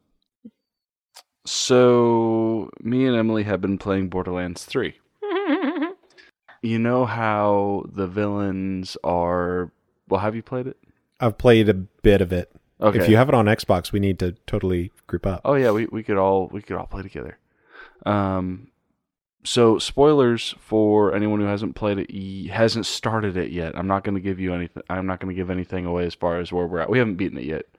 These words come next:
Speaker 3: There's no way to spoil that game. There's not much that goes on in it.
Speaker 1: I mean, well, so the villains are a set of twins that have, that are parodies of Twitch streamers right now, except they're villains.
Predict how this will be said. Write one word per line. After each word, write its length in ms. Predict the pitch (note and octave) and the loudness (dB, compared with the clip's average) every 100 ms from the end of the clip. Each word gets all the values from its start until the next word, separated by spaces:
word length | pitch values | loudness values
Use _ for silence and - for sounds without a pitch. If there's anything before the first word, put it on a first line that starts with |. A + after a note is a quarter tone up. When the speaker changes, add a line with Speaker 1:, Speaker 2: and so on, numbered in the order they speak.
| - | 0
Speaker 3:
There's 180 | G#2+ G#2 | 2 4
no 140 | A2 | 4
way 140 | G#2 G2 | 4 4
to 80 | |
spoil 320 | F#2 - F#2+ F2+ | 0 0 0 0
that 140 | F2+ | -2
game. 240 | F2+ F2 | -4 -4
There's 200 | F2+ F#2 | -2 -2
not 160 | G#2+ G2+ | -2 -2
much 200 | G#2 - | -4 -4
that 80 | G#2 | -2
goes 220 | G2+ F#2 | -2 0
on 200 | F2+ F2 | -2 -4
in 80 | F#2 | -8
it. 180 | - - _ _ - | -10 -10 _ _ -10
Speaker 1:
I 100 | G2 | -6
mean, 360 | G#2 F#2+ - G#2+ | -4 -4 -4 4
well, 380 | A2+ G#2+ G#2 - | 6 6 2 -8
so 440 | - C3+ B2 G#2+ A#2+ | 2 4 4 2 -6
the 220 | B2 A#2 | -4 0
villains 500 | A#2 D3 E3+ D#3 B2 | 8 8 8 2 0
are 320 | - A2 A2 G#2 | 2 4 4 2
a 60 | |
set 180 | - A2 | 0 -2
of 120 | A2 | -2
twins 500 | - G#2 F#2+ G2 F#2 | -2 -2 -2 -4 -6
that 300 | F#2+ F#2 F2+ | 2 2 2
have, 600 | - F#2+ F#2 F2+ F2+ F2+ - - - _ _ _ - | -2 -4 -2 -2 -4 -8 -16 -20 -20 _ _ _ -18
that 400 | F2 G2+ G2+ G2 - | -4 0 2 2 2
are 240 | G2+ G2+ | 2 2
parodies 720 | G2 A2 C3 C#3 A#2 G#2+ G2+ - | 2 0 2 2 0 -2 -6 -6
of 720 | - F#2+ F#2 F2 F2 - - _ _ _ | -2 0 0 -2 -6 -12 -20 _ _ _
Twitch 720 | - - G2+ - - - - - - _ | -12 -4 -4 -4 -6 -6 -6 -10 -16 _
streamers 640 | - - - F#2+ D#2+ D2+ F2+ | -14 -10 -6 -4 -4 -6 -4
right 160 | C#2+ | -4
now, 100 | E2+ | -4
except 240 | E2+ A#2 - | -6 -4 0
they're 100 | G#2 | 0
villains. 520 | F2 - E2+ - | 0 -4 -12 -16